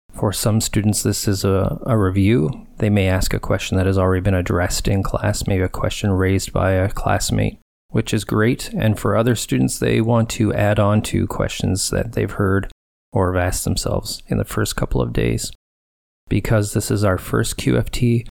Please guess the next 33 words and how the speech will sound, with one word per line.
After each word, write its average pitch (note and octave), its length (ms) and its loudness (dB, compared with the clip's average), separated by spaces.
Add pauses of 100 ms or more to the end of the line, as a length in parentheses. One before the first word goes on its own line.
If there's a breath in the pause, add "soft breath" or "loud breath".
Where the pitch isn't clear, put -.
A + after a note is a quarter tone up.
(260)
we A2+ 100 2
will G2 240 2
leave G#2 220 2
it A#2 140 0
with A2 160 -2
the G#2 80 -4
first - 380 -2
number G2 220 0
of F#2+ 120 -2
questions G#2 480 -2
that G2 180 -2
get G2 140 0
asked. G#2+ 420 0 (580)
Some G#2+ 220 0
of G#2 40 2
them G2+ 120 2
will G2 100 4
be G2+ 100 2
discussed, - 680 -2 (180)
and G2+ 160 2
then G2+ 120 4
they G2 100 4
go F#2+ 160 2
up F#2+ 140 0
on F#2+ 120 2
the F#2 80 2
wall, F#2 460 4
and F#2+ 300 2
as G2+ 360 2
we - 140 -2
complete A#2+ 480 0
the A2 80 0
unit, G#2 320 2